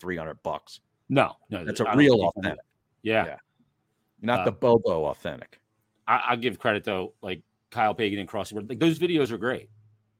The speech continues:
Speaker 2: That's a, that's a good video.
Speaker 1: Yeah. Now, now the
Speaker 2: Nice
Speaker 1: T,
Speaker 2: job.
Speaker 1: T from the two oh three says the Nike game jerseys, a hundred and thirty dollars.
Speaker 2: Nike,
Speaker 1: A hundred and thirty
Speaker 2: Nike?
Speaker 1: bucks. That's it.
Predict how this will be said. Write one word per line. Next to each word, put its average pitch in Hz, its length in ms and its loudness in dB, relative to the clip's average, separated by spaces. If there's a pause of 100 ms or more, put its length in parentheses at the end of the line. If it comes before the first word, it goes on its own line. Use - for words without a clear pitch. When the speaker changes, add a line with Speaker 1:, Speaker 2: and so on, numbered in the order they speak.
(920)
Speaker 2:
That's 135 180 -4
a, 117 40 -8 (160)
that's - 160 -8
a 113 40 -18
good 127 160 -2
video. 113 300 -6 (340)
Speaker 1:
Yeah. 101 180 -2
Now, 113 160 0
now 139 220 -2
the 131 140 -4
Speaker 2:
Nice 127 120 -12
Speaker 1:
T, 160 120 -4
Speaker 2:
job. 104 160 -10 (280)
Speaker 1:
T 214 220 2
from 185 240 -2
the 143 60 0
two 160 300 0
oh 131 120 4
three 127 320 -2
says 104 260 -6
the 107 100 -6
Nike 117 420 -2
game 107 360 -6
jerseys, 85 440 -8
a 82 60 -10
hundred 98 320 -4
and 80 100 -8
thirty 85 340 -6
dollars. 71 560 -10 (1600)
Speaker 2:
Nike, - 60 -6
Speaker 1:
A - 20 -2
hundred 170 340 2
and 104 160 -2
thirty 147 220 4
Speaker 2:
Nike? 147 100 0
Speaker 1:
bucks. 139 500 2
That's 123 300 -2
it. 123 260 0